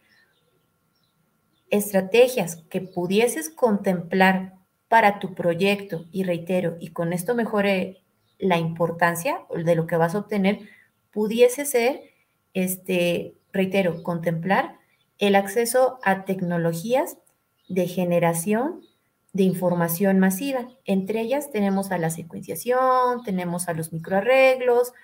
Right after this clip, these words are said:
por supuesto que también aquí podríamos incluir tal vez las técnicas de P C R, porque son técnicas relativamente fáciles de acceder a ellas y, ok, pues puedes generar muchos, muchos datos. Este tema de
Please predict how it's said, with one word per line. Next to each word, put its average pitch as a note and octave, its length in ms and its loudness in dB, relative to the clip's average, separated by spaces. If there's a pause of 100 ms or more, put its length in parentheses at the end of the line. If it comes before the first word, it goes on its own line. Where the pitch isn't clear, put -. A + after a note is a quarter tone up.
(160)
por G3+ 140 0
supuesto G#3+ 400 -4
que - 100 -4
también F#3 260 -2
aquí F#3+ 180 -2
podríamos F#3 500 -4
incluir E3+ 560 -4
tal F#3 160 -4
vez F3 140 -4
las F3 180 -2
técnicas F3+ 380 -2
de E3 100 0
P E3+ 140 -4
C G#3+ 200 0
R, C4 260 2
porque E3 400 -2
son F#3 480 0 (300)
técnicas G3 640 2
relativamente E3+ 1040 0
fáciles F#3 400 0
de E3+ 60 2
acceder E3 380 2
a E3+ 40 4
ellas C4 300 0
y, E3+ 140 -8
ok, E3 180 -2 (240)
pues D3 140 -18
puedes F#3 380 2 (260)
generar F3+ 400 4
muchos, E3+ 500 -4
muchos E3 400 -4
datos. E3 340 -2 (2750)
Este C4+ 240 4
tema C#4 300 2
de G3+ 480 4